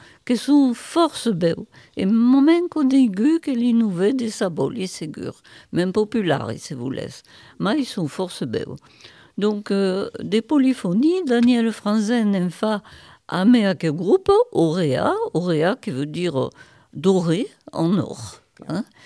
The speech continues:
C'est bien le, le cas de ce C D, il est magnifique.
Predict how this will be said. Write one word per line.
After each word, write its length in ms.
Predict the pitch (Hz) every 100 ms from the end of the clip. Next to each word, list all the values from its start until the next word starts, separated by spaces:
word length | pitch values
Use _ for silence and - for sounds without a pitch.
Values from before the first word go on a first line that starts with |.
| - - 147
C'est 180 | - 165
bien 220 | 147 196
le, 360 | 190 190 156 147
le 160 | 160 147
cas 240 | - 190
de 180 | 208 180
ce 180 | 165 190
C 220 | 175 165
D, 220 | 143 202
il 100 | 202
est 60 | 156
magnifique. 640 | 180 165 156 - - -